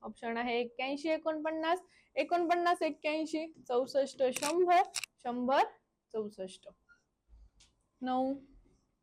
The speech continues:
पंचवीस प्रश्नचिन्ह, प्रश्नचिन्ह एकशे एकवीस.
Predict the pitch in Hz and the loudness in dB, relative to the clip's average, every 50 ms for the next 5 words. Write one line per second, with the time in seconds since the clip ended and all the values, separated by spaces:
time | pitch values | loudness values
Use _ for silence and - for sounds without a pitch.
0 | _ _ _ _ _ _ _ _ _ _ _ _ _ 240 247 247 247 240 254 254 | _ _ _ _ _ _ _ _ _ _ _ _ _ -4 -2 -2 -2 -2 -2 0
1 | 254 262 254 262 262 254 262 - - - _ _ _ _ _ _ _ _ _ _ | 0 0 0 -2 -2 -6 -8 -14 -20 -20 _ _ _ _ _ _ _ _ _ _
2 | - - _ - 233 240 254 233 247 254 254 247 247 262 254 254 254 254 240 247 | -20 -20 _ -8 -6 -4 -4 -2 -2 -2 -2 -2 -2 -2 0 0 0 -2 -2 -4
3 | 240 247 247 - 247 247 240 233 247 233 226 226 226 214 208 208 - - 226 233 | -4 -4 -4 -4 -4 -4 -4 -2 -2 0 0 -2 -2 -4 -8 -10 -10 -8 -4 -4
4 | 262 277 254 - - 160 156 - - | -4 -4 -6 -10 -16 -18 -18 -18 -20